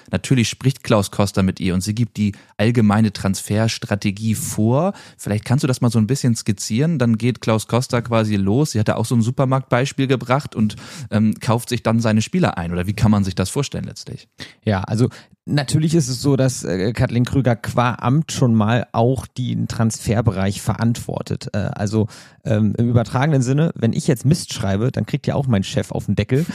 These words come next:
Speaker 2: äh, und dann irgendwann auch mal ich. Äh, aber so genauso läuft das jetzt auch ab. Also Klaus Koster ist für das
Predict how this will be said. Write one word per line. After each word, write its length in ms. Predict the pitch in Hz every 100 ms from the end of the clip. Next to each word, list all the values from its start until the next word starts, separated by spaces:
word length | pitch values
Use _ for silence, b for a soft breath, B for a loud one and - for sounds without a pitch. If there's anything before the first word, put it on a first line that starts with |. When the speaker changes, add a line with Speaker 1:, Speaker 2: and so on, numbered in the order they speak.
| B B
Speaker 2:
äh, 160 | 127
und 280 | - - 123
dann 160 | 117 151
irgendwann 360 | 143 147 139
auch 120 | - 120
mal 160 | 104
ich. 200 | 147 - B B B
Äh, 80 | -
aber 760 | 123 120 113 - 113 123 120 -
so 160 | 110 113
genauso 360 | 117 117 139
läuft 260 | 117 120 -
das 100 | 113
jetzt 180 | 120 -
auch 200 | 107 -
ab. 160 | 90
Also 260 | - 107 98
Klaus 220 | - 113
Koster 300 | - 135 -
ist 120 | 98
für 160 | - 113
das 160 | 110